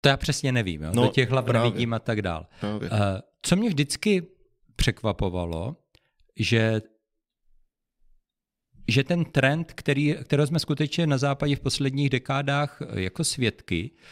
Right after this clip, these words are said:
Speaker 1: který je tak hodně postaven na té individuální identitě. Každý z nás má právo se cítit, jak chce. Každý prostě máme ty svoje, eh, přednosti a nedostatky.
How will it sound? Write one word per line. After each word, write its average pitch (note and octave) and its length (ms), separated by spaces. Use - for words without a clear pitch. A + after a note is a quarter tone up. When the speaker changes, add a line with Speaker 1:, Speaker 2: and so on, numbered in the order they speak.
Speaker 1:
který C#3 600
je A#2+ 80
tak B2 220
hodně C3+ 260
postaven C3+ 480
na C3 100
té C#3+ 120
individuální C3 760
identitě. A2+ 500
Každý A#2+ 500
z G#2 60
nás A2+ 320
má G#2+ 260
právo G#2 440
se - 160
cítit, G#2+ 460
jak G2 160
chce. - 260
Každý G#2 420
prostě G#2+ 320
máme G#2 300
ty G2+ 140
svoje, G2+ 460
eh, F#2+ 180
přednosti A#2 880
a A#2 120
nedostatky. G2+ 840